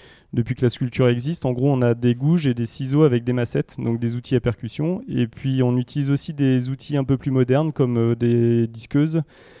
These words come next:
euh, des, des outils pneumatiques. Et on voit arriver de plus en plus, euh, des robots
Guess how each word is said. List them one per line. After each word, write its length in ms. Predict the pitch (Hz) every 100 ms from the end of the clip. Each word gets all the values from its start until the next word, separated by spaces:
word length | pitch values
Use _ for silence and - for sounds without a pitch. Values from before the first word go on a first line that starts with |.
| _ -
euh, 340 | 117 117 117
des, 400 | 113 120 120 120
des 180 | 120 117
outils 200 | 131 -
pneumatiques. 600 | - 135 123 - 175 - -
Et 640 | 123 120 123 120 120 117
on 140 | 117 117
voit 180 | 123 139
arriver 320 | 131 131 143
de 100 | 127
plus 220 | 131 131
en 80 | 123
plus, 360 | - 160 - 135
euh, 560 | 123 117 117 117 117
des 120 | 117
robots 340 | 120 139 131